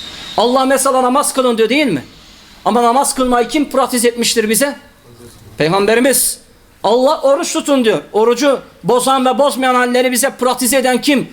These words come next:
Uygulayan kim? Öğreten kim? Peygamberimiz Aleyhissalatu Vesselam. Diyelim ki mesela içimizden bir tanesi orucunu farkında olmayarak yese, böyle bir kimsenin orucu bozulur muydu?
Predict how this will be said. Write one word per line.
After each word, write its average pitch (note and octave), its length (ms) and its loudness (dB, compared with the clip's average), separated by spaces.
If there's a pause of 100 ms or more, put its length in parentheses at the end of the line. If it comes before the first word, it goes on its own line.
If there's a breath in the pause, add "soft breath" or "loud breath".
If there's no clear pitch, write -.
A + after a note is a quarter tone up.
(160)
Uygulayan A#3+ 540 2
kim? C4+ 300 0
Öğreten A#3+ 440 2
kim? D#4+ 280 -2 (580)
Peygamberimiz G#3+ 600 2
Aleyhissalatu B3 560 0
Vesselam. A#3+ 420 0 (360 loud breath)
Diyelim E4 320 2
ki D4+ 120 -4
mesela C#4+ 340 2
içimizden C#4 540 0
bir C#4 160 0
tanesi C4 520 0
orucunu C#4 500 2 (380 loud breath)
farkında D4+ 560 2
olmayarak C#4 540 2
yese, B3 280 0 (420)
böyle B3+ 280 2
bir C#4 100 -4
kimsenin C4+ 360 0
orucu B3 340 0
bozulur C4 340 0
muydu? C4+ 340 0